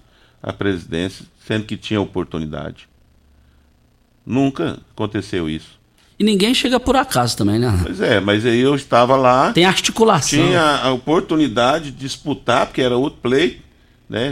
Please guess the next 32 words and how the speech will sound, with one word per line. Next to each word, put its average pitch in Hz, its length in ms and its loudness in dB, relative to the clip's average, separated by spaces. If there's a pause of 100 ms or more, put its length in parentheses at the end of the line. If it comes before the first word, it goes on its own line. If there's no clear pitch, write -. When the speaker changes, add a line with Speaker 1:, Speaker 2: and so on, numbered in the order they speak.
Speaker 1:
Disputar 113 840 -2
a 95 40 -4
presidência. 107 680 -4 (300)
Tinha 196 260 0
os 139 160 0
votos, 113 560 0 (440)
mas 117 180 -6
eu 139 80 -6
chamei 127 400 -2
os 120 140 -2
amigos 123 400 -2
e - 20 -20
falei, 117 240 -4
não, 110 260 -4 (480)
nós, 104 540 0 (540)
eu 95 100 -2
já 98 160 0
tinha 123 220 -4
feito 98 320 -4
um - 20 -12
compromisso 95 500 -6
com 98 100 -6
o - 20 -4
Lucivaldo, 101 600 -4
vamos 110 280 -4 (580)
eleger 131 440 -4
ele. 95 360 -4 (240)
Falou, 123 140 -6
moço, 147 320 -2
mas 123 140 -4
você 131 80 -8
tá, 135 320 -4